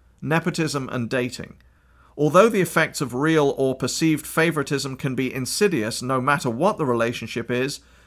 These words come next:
nepotism and supervisor-subordinate dating are particularly controversial.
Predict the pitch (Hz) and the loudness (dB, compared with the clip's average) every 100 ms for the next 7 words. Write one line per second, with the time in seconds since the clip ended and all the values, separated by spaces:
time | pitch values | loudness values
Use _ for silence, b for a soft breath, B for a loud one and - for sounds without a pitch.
0 | b 135 190 196 185 170 165 143 135 127 | b 0 2 2 0 0 -2 -4 -6 -2
1 | - 175 156 156 151 139 131 131 120 139 | 2 2 2 2 2 0 -2 -2 2 2
2 | 123 127 117 156 175 170 117 110 135 135 | 2 -2 0 2 2 0 -4 -2 -2 -2
3 | 127 214 202 127 113 123 143 131 - 117 | -4 -6 -2 -4 -2 -4 -6 -6 -6 -4
4 | 160 156 - | -4 -4 -8